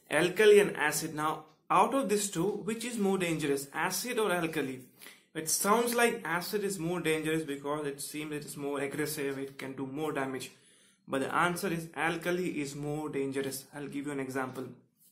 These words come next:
Imagine I got a splash with the acid into my eye. The area that came into the contact with the acid, that area is damaged.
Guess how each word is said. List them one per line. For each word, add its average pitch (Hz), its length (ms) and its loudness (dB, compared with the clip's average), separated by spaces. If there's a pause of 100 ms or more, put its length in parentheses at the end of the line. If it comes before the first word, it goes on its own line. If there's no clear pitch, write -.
(800)
Imagine 196 480 4
I 165 140 2
got 165 180 0
a 180 40 0
splash 160 720 -2
with 147 240 -10
the 180 400 -8
acid 151 400 -2
into 156 260 -8
my 139 200 -8 (100)
eye. 127 280 -8 (1000)
The 135 120 -4
area 208 340 4
that 233 220 -4
came 220 240 4
into 208 160 -2
the 160 100 -4
contact 175 480 -2
with 175 140 -4
the 156 160 -4
acid, 165 480 -2
that 165 200 -6
area 165 220 -2
is 160 240 -6
damaged. 131 600 -6